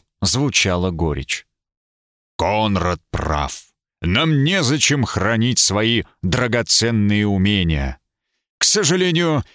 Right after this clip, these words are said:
ими нельзя поделиться. Можно только передать.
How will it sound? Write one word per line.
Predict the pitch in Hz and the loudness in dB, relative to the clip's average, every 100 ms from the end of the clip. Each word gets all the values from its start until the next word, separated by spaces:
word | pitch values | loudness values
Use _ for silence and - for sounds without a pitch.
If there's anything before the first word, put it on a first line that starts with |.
| _ | _
ими | 226 220 | -2 0
нельзя | 214 202 151 - 185 175 | 2 2 2 2 2 0
поделиться. | 127 113 107 104 - - 73 101 _ _ | 0 0 0 0 0 0 -2 -12 _ _
Можно | 95 123 190 147 113 147 135 | 0 2 2 0 2 0 -2
только | - 113 113 - 104 | -2 -2 0 -2 -2
передать. | 98 95 82 80 76 - | 0 -2 0 -2 -4 -12